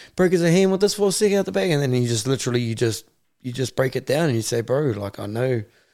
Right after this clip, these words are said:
like, I'm here, I, I wanna hear it, bro, if you wanna tell it, I'm here,"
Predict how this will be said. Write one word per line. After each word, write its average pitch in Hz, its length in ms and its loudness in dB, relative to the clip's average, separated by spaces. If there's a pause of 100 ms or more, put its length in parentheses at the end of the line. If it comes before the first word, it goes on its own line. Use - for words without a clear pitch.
(280)
like, 101 140 -4
I'm 101 120 -2
here, 143 240 2
I, 110 40 0
I 104 100 -2
wanna 110 460 -2
hear 143 240 4
it, - 100 -10
bro, 98 140 -6
if 92 120 -12
you 110 120 -6
wanna 110 120 -6
tell 160 240 0
it, 123 80 0
I'm 113 160 -8
here," 120 380 0